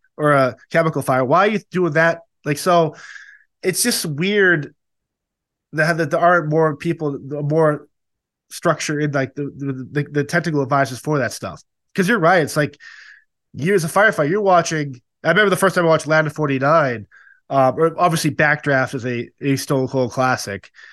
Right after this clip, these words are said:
Uh, but, like, I watch it now, it's like you talk to firefighters, you're like, "Well, there's still stuff there," where it's, like, so Hollywood. But it sells, right? Like, how do you sell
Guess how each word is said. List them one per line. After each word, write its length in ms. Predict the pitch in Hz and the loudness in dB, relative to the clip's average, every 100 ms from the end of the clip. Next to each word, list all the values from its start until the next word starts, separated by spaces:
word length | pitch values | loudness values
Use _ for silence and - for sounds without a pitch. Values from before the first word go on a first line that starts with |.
| - - _ - | -20 -20 _ 0
Uh, 380 | 156 156 151 156 | 4 6 4 2
but, 200 | 180 180 | 0 2
like, 180 | 180 185 | -2 0
I 80 | 180 | 2
watch 280 | 196 202 | 2 2
it 80 | 185 | 0
now, 220 | 170 226 | 2 4
it's 120 | 185 156 | 2 0
like 80 | |
you 80 | 151 | -6
talk 200 | 185 170 | -4 -4
to 60 | 147 | -2
firefighters, 800 | - 165 160 151 147 147 147 - - - _ | 0 2 2 2 2 0 -4 -10 -20 -20 _
you're 140 | 156 | 0
like, 200 | 160 156 | 2 0
"Well, 160 | 127 185 | 0 0
there's 120 | 208 | 0
still 180 | - 233 | 2 0
stuff 260 | - 185 131 | 2 -2 2
there," 240 | 196 226 | 2 2
where 120 | 156 | 0
it's, 120 | 139 | -4
like, 120 | 143 - | -8 -8
so 340 | - 208 170 | -2 0 2
Hollywood. 500 | 151 170 127 82 - _ _ _ _ _ _ _ _ _ _ _ _ _ _ _ _ _ | 2 2 2 -4 -16 _ _ _ _ _ _ _ _ _ _ _ _ _ _ _ _ _
But 100 | 202 | 2
it 80 | 202 | 2
sells, 480 | - 240 262 190 147 | 2 4 6 4 4
right? 180 | 170 214 | 2 2
Like, 120 | 175 | 2
how 120 | 226 | 0
do 60 | 254 | 0
you 80 | 240 | -4
sell 560 | - 233 214 202 - | 0 4 6 4 2